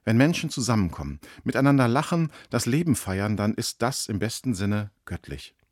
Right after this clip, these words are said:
Wir denken beim Glauben ja oft an Stille, an Ernst, an gefaltete Hände. Und ja, auch das gehört dazu. Aber vielleicht gehört eben auch das Lachen dazu, das Albernsein, das Spontane. Und wer sagt eigentlich, dass Heiligkeit immer ernst sein muss?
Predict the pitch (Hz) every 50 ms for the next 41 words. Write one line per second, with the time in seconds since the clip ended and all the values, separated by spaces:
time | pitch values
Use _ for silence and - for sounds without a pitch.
0 | _ _ _ _ _ _ _ _ _ _ _ _ - - - - - - _ -
1 | 135 113 143 175 - - 143 143 139 127 - 127 135 156 151 147 127 123 - 127
2 | - - - 107 107 - - - - 135 143 131 90 151 - - - 87 90 -
3 | - - 107 117 110 104 87 - - - - - - _ - 76 76 73 71 -
4 | 76 - - 82 95 98 95 - - - 78 95 107 104 85 - - _ _ _
5 | _ _ _ _ _ _ - 117 117 151 170 156 104 - - - - - - -
6 | 127 - - 113 123 - - - 139 117 120 123 - 113 98 - - - 156 120
7 | 85 - - _ _ _ _ _ _ _ _ _ _ _ - 90 107 101 - 98
8 | 90 90 98 107 - - 113 107 110 - - 104 95 101 85 - - 104 - 143
9 | 165 - 165 110 82 76 - - - 78 73 76 _ _ _ _ - 107 - -
10 | - - - - 156 180 139 92 156 160 - - 78 76 73 - _ _ _ _
11 | _ - 104 - - - 123 113 - 160 170 151 120 - - _ _ _ _ _
12 | _ _ _ _ _ _ _ _ _ _ - 143 160 127 131 151 185 - - 151
13 | 156 156 147 151 147 - - - - - - - - 123 - - - 135 147 175
14 | 165 - - - 120 - - 110 104 98 - 123 165 233 254 - - - 90 78
15 | 73 71 69 - -